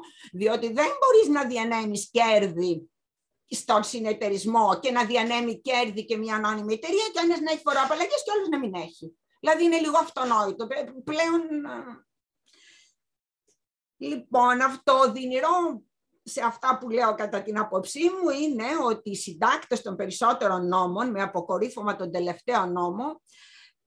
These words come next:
προ-, προδήλως, έτσι, αυταπόδεικτα θα έλεγα, δεν γνωρίζουν τη λειτουργία του θεσμού, γιατί άλλη ερμηνεία δεν μπορώ να δώσω. Ο κάθε Υπουργός Γεωργίας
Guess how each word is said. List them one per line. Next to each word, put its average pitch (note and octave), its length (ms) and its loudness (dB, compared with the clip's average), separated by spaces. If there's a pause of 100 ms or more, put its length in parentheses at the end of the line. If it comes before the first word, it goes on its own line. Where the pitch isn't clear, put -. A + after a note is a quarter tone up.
(180)
προ-, C4 380 2
προδήλως, B3 1120 4
έτσι, G#3+ 640 -6 (140)
αυταπόδεικτα B3+ 920 0
θα F3+ 200 -2
έλεγα, C4+ 420 -2
δεν F#4+ 160 -4 (120)
γνωρίζουν E4+ 500 0
τη D#4 80 -4
λειτουργία A#3 640 -4
του A#3+ 100 -6
θεσμού, G3 500 -2
γιατί G#3+ 280 -4
άλλη E4 180 2
ερμηνεία C4+ 380 -2
δεν A3 100 0
μπορώ E3+ 200 -2
να E3 140 -2
δώσω. E3 520 -6 (720)
Ο A3+ 240 2
κάθε F#4 240 0
Υπουργός C#4 420 2
Γεωργίας B3 600 0